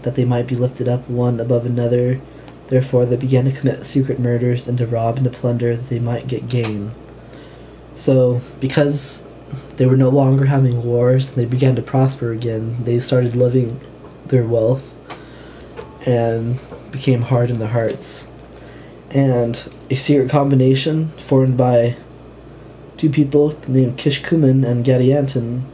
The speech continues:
they established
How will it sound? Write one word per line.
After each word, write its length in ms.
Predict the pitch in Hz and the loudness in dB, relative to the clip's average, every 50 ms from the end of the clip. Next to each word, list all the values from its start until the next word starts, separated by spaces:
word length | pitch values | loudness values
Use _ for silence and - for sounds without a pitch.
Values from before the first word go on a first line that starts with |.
| - - - - - - - - - - - - - - - - - - - - - - - - - - - - - - - | -20 -20 -20 -20 -20 -20 -20 -20 -20 -20 -20 -20 -20 -20 -20 -20 -20 -20 -20 -20 -20 -20 -20 -20 -20 -20 -20 -20 -20 -20 -6
they 100 | - 123 | -2 -2
established 840 | 123 127 - - 123 117 117 123 127 120 123 - - - - - - | -2 0 0 0 0 2 2 2 0 0 0 -2 -6 -8 -10 -12 -14